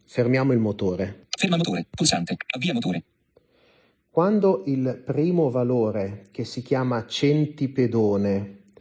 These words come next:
Speaker 1: sulla linea di analisi è zero punto zero,
Speaker 2: Zero punto zero, torre Firenze uno, due, re Como quattro, torre Bologna Como uno, scacco tre, re Bologna C.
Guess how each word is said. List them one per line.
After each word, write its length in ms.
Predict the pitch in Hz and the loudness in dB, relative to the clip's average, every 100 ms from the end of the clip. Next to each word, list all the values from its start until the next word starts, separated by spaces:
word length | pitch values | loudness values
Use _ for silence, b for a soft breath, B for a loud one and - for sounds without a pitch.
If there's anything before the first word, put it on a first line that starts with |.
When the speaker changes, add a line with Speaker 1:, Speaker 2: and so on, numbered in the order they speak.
| b b b | b b b
Speaker 1:
sulla 300 | _ - 120 | _ 2 4
linea 300 | 123 147 151 | 6 6 6
di 120 | 120 123 | 6 4
analisi 720 | 123 117 107 107 95 104 - | 4 2 2 0 0 -4 -4
è 200 | 123 110 | -2 -2
zero 380 | 101 131 139 113 | 2 4 6 4
punto 440 | - 117 110 104 | 2 0 2 0
zero, 760 | 101 104 92 92 127 170 - _ _ | 2 2 2 4 4 2 -6 _ _
Speaker 2:
Zero 180 | - 131 | -2 0
punto 180 | 143 - | 2 2
zero, 160 | 139 143 | 2 -2
torre 180 | 165 | -4
Firenze 240 | 165 160 180 | -4 -2 -2
uno, 80 | 185 | -2
due, 120 | 156 | -2
re 40 | |
Como 160 | 156 135 | -2 -4
quattro, 220 | 135 139 | -4 -4
torre 160 | - - | -4 -4
Bologna 240 | - 139 | -4 -4
Como 140 | 143 160 | -4 0
uno, 100 | 180 | 0
scacco 240 | 131 175 | -2 -4
tre, 120 | 156 | -4
re 40 | 160 | -4
Bologna 220 | 160 | -2
C. 120 | 170 | -2